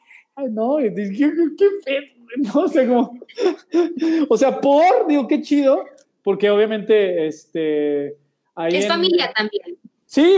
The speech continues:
Speaker 1: no, claro, pero dices, "Pues, ¿para qué traes a los animales, no?". O sea,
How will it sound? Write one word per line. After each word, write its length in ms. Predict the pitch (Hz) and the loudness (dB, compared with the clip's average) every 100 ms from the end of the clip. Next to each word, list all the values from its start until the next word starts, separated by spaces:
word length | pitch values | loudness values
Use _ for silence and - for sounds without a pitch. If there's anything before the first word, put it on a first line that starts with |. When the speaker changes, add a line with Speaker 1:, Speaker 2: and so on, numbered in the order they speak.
| 294 | 4
Speaker 1:
no, 320 | 320 392 - | 2 2 2
claro, 400 | 285 349 269 185 | 2 4 2 2
pero 180 | 208 208 | 2 2
dices, 220 | 240 269 | 2 -2
"Pues, 160 | 233 269 | -2 0
¿para 160 | 403 | 0
qué 140 | - 415 | 0 0
traes 260 | 359 403 | 2 2
a 80 | 440 | 4
los 200 | 392 339 | 2 4
animales, 640 | 262 240 277 349 381 294 233 | 2 0 -4 -4 -4 -6 -4
no?". 300 | 240 302 349 | -2 -2 -2
O 100 | 220 | -6
sea, 760 | - 214 208 190 175 160 147 | -2 -2 -2 -4 -6 -8 -10